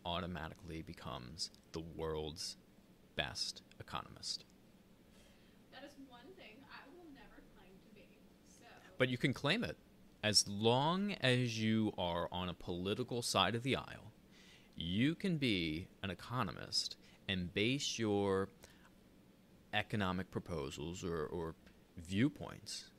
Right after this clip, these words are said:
Speaker 1: based on the selective headlines that you have read.
Speaker 2: So if I read one headline and have an opinion, I too can be an economist.
Speaker 1: Yes, and that is exactly what we're about to do.
Speaker 2: Please don't tell that to my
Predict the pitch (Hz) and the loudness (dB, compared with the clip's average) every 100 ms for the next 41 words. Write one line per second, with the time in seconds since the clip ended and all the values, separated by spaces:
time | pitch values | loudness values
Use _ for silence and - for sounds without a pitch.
0 | - 82 82 - 87 82 80 76 - 82 | -10 -6 -4 -2 -2 -2 -4 -2 -2 -2
1 | 80 87 - - - - 60 58 57 - | -4 -4 -8 -6 -6 -6 -8 -8 -4 -6
2 | - 53 50 - 90 - - - 330 - | -6 -12 -12 -8 -8 -8 -14 -20 -20 -20
3 | - 233 190 190 196 208 - - 202 - | -18 -20 -20 -20 -20 -20 -20 -20 -20 -20
4 | 190 - - - - - 196 190 - 220 | -20 -20 -20 -20 -20 -20 -20 -20 -18 -18
5 | 220 - 214 196 - - - - - - | -18 -20 -20 -20 -20 -20 -20 -20 -20 -20
6 | - - - - 233 226 220 220 190 185 | -20 -20 -20 -18 -16 -16 -18 -20 -20 -20
7 | 190 196 185 180 - 190 - - - - | -20 -20 -20 -20 -20 -20 -20 -20 -20 -20
8 | - - 104 95 76 - - 104 104 98 | -20 -6 0 2 2 -2 0 2 4 2
9 | 90 85 95 107 123 98 85 85 78 69 | 2 4 4 4 2 0 0 0 -2 -4
10 | - - - - - 262 269 262 - - | -6 -8 -10 -16 -16 -16 -16 -18 -18 -20
11 | - - 220 - | -20 -20 -20 -20